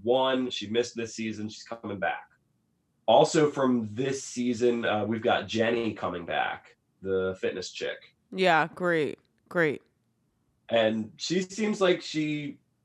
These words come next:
Speaker 1: like, she's got a reputation. People are talking like she might be a beast, but she, you know, we haven't really gotten to see her do anything yet.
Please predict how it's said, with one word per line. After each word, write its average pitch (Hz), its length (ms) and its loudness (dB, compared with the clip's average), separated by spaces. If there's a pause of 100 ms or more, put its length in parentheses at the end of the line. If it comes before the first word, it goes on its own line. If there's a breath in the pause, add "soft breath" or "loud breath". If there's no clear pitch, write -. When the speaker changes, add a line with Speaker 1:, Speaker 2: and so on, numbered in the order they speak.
(300)
Speaker 1:
like, 123 160 4
she's 156 200 -2
got 165 200 4
a - 20 6
reputation. 143 560 2
People 120 220 -2
are - 20 0
talking 120 320 2
like 107 160 0
she 117 140 -4
might 110 180 0
be 107 120 -2
a 95 40 -4
beast, 107 400 -4
but 98 180 -2
she, - 180 -12
you 104 180 -6
know, 101 60 -2
we 113 120 2
haven't 117 180 4
really 107 200 0
gotten 98 160 0
to 101 80 -10
see 104 100 -6
her 98 100 -4
do 92 260 -4
anything - 460 -10
yet. - 280 -12